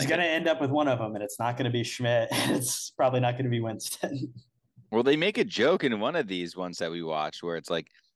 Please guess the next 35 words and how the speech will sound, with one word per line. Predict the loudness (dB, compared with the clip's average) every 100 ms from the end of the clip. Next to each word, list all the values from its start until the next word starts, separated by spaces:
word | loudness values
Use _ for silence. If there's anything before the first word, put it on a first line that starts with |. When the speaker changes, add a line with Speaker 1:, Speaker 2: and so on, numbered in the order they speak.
| _
Speaker 1:
"This | -2 0
is | 0
where | 4
I | 4
was | 4 2
standing | 0 0 2 2 0 0 -6
when | -8 -4 -2
I | -2
was | -2
attracted | -6 -2 0 0 -4
to | -4
Winston." | -4 -4 -6 -10 -12 -14 _ _ _ _ _ -2
Speaker 2:
Yeah, | 0 0 -2 -8 _ _ _
this, | -4 -4 -10 -20 _ _ _ -8
that | 0 0 0
joke's | 0 0 0
made | 0 2 2
in | 2
the | 0 -2 -8 _ _ _ -4
final | 0 2 2
episode | 0 0 0 2
that | 2
we're | 2
talking | 2 0 2
about | 2 2
here, | 0 -2 -2
the | -6 -4
finale | -2 0 2 2 0
of |
the | -2
show, | -4 -2 0 -2
season | -2 -4 -2
seven, | -4 -2 -2
episode | -4 -4 -8 -8 -2
eight, | 0 0 -4